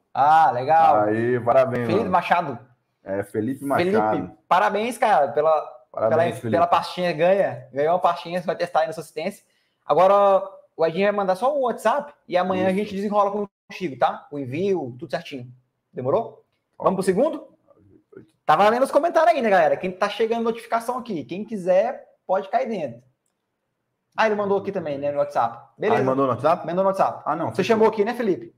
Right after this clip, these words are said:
Speaker 2: Fechou.
Speaker 1: Tamo junto. Obrigado demais. Amanhã a gente desenrola. Deixa eu até te responder aqui.
Speaker 2: Pronto, Fe-, Felipe, eu já respondi aí, Felipe,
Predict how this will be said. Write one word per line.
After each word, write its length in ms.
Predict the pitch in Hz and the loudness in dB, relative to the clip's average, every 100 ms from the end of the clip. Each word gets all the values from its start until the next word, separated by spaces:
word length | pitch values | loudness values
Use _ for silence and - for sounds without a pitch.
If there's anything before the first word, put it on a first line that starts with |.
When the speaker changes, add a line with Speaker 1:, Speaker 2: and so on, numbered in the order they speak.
| _ | _
Speaker 2:
Fechou. 460 | - 92 104 80 _ - | -14 -10 -8 -8 _ -4
Speaker 1:
Tamo 160 | 185 202 | -2 0
junto. 260 | 208 202 | -2 -4
Obrigado 420 | - 165 175 196 | -10 -2 0 0
demais. 580 | 180 190 147 123 - _ _ _ _ _ _ _ _ _ _ _ | 0 0 -2 -2 -14 _ _ _ _ _ _ _ _ _ _ _
Amanhã 280 | 139 151 165 | -4 0 2
a 60 | 180 | 2
gente 160 | 190 | 0
desenrola. 460 | 185 180 190 160 135 | -4 0 4 4 4
Deixa 800 | 117 - - _ _ _ _ - | 0 -6 -16 _ _ _ _ -14
eu 20 | |
até 100 | 131 | -12
te 100 | 151 | -8
responder 380 | 175 - 165 156 | -8 -6 -6 -4
aqui. 300 | 147 127 110 - _ | -6 -8 -12 -16 _
Speaker 2:
Pronto, 220 | - 87 - - | -20 -20 -20 -10
Fe-, 240 | 98 - | -10 -10
Felipe, 260 | - 104 - | -12 -12 -4
eu 160 | 107 110 | -2 -2
já 140 | 117 | -4
respondi 340 | 120 135 127 131 | -4 -4 -2 0
aí, 120 | 156 | -2
Felipe, 520 | 147 123 107 - _ | -4 -6 -8 -12 _